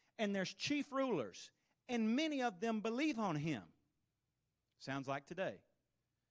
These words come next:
Many hear and think, "That's pretty good. You know what? That's right. You know what? He is, he is Lord." Yeah, that is. In their, in their hearts, in their minds,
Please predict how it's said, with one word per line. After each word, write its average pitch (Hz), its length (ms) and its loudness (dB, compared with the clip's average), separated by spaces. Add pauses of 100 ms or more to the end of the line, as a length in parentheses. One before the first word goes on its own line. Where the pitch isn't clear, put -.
(160)
Many 262 440 -2
hear 208 560 -2 (420)
and 143 140 -2
think, 120 260 -6
"That's 127 160 -6
pretty 202 220 -8
good. 202 260 -8 (640)
You 123 100 -4
know 147 100 2
what? 196 300 -2 (160)
That's 147 200 -8
right. 180 300 -4 (320)
You 127 100 0
know 156 120 4
what? 208 300 -2 (260)
He 180 200 -4
is, 233 240 -4 (120)
he 196 160 -2
is 254 160 -6
Lord." 107 240 -8 (120)
Yeah, 165 220 -2 (260)
that 170 140 -2
is. 226 200 -4 (380)
In 233 280 0
their, 185 200 -2 (300)
in 254 200 -10
their 196 180 -2
hearts, - 640 -4 (240)
in 226 280 6
their 190 200 4
minds, 165 760 0